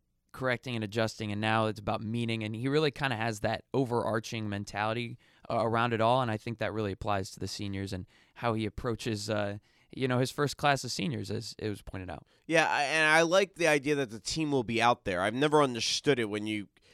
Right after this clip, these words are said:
Speaker 2: the,
Speaker 1: Yeah.
Speaker 2: the seniors being introduced and the team is either behind them in the tunnel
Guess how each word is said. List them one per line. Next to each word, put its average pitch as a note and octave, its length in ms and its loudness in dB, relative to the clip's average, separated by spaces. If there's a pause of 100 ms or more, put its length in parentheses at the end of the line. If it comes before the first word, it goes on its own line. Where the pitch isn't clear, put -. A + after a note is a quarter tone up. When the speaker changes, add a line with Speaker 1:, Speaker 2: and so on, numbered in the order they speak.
(100)
Speaker 2:
the, B2+ 160 -2
Speaker 1:
Yeah. A#2 200 -2
Speaker 2:
the C3 120 -4 (280)
seniors F#3+ 360 0
being D#3 220 0
introduced C#3 440 -2
and B2 60 -6
the A2+ 60 -6
team C#3+ 480 -2
is A#2+ 440 -2
either A#2+ 220 -4
behind C#3 640 -2
them F3 240 0
in D#3 100 -4
the D3 60 -8
tunnel F3 560 2